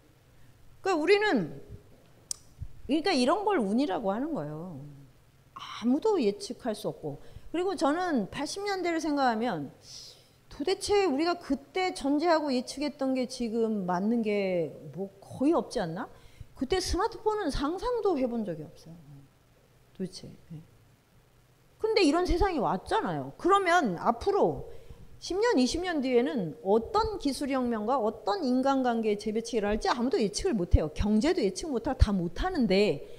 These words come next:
그래서 그걸 설정을 하면 안 된다고, 목적으로. 내 공부의 목적을 그렇게 설정하면 안 된다고요.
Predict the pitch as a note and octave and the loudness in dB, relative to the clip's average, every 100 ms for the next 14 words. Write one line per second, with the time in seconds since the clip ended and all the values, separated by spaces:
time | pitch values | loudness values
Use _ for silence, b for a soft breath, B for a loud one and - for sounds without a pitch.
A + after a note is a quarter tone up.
0 | B B B - D#4 G4 A4 A#4+ A#4+ - | B B B 2 4 6 6 4 0 -2
1 | A#3+ D4 A4 G#4+ G#4+ G4+ F#4+ E4+ D#4+ B3+ | 4 6 6 8 6 8 6 6 4 2
2 | - F#3 B3 F4 F4 G#3 F#3+ F#3 - F3+ | 0 -2 -2 2 4 4 0 -4 -4 -6
3 | D3+ D3+ G#3+ D#3 D#3 F#3 E4 - D4 E4 | -6 -8 -6 -6 0 4 4 8 8 10
4 | G#4 F#4+ F4+ - F#4 G4+ G4+ - C#4+ G4+ | 6 6 4 2 2 2 0 0 6 6
5 | G4+ A#4+ E4 - C#4 A#3+ G3+ D#3+ F3+ A#3 | 6 4 4 2 2 2 2 -2 -2 -2
6 | D#4+ G3+ D3+ D3+ | -2 -6 -6 -10